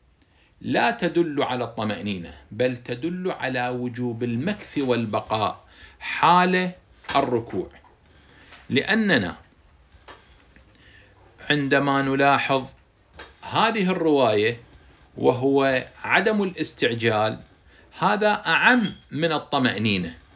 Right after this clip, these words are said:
فالرواية تدل على عدم جواز النقر، لا أنها تدل على الطمأنينة،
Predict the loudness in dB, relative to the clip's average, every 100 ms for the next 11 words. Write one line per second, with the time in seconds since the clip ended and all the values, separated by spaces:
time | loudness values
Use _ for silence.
0 | _ _ _ _ -16 -10 -2 0 2 4
1 | 6 6 4 2 -2 -2 0 0 2 2
2 | 2 2 0 0 2 2 2 2 2 0
3 | 0 0 4 4 2 2 6 6 6 4
4 | 4 4 4 2 0 -2 -2 -4 -6